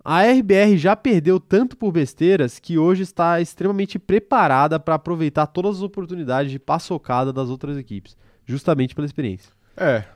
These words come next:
Speaker 2: um dia da caça, outro caçador, né?
Speaker 1: Eu concordo com a Amanda, mas eu teria, eu tenho que adicionar aqui que, se for pensar por essa lógica, a Ferrari ia ganhar todos os campeonatos.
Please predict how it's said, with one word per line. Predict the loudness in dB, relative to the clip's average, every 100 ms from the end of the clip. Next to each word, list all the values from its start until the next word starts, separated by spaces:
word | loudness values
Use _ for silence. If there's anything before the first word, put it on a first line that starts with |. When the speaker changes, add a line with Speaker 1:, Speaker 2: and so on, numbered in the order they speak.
| -16
Speaker 2:
um | -10
dia | -8
da | -6
caça, | -6 -6 -4
outro | -6 -6
caçador, | -8 -6 -6 -6
né? | -2
Speaker 1:
Eu | 2 2
concordo | 0 0 2 4 4
com | 2
a |
Amanda, | 4 4 4 4
mas | 4 2
eu | 2 -2
teria, | -2 -2 -2
eu | -2
tenho | -6 -6
que |
adicionar | -8 -8 -6 -4
aqui | -4 -6 -10
que, | -6 -4 -2 0 0 0 0 -2
se | -4
for | -6
pensar | -4 -4 -4
por | -4
essa | -4 -4
lógica, | -2 0 -2 -4 -10
a | -8
Ferrari | -4 -2 0 0
ia | -2 -4
ganhar | -4 -4
todos | -6
os | -10
campeonatos. | -8 -8 -10 -12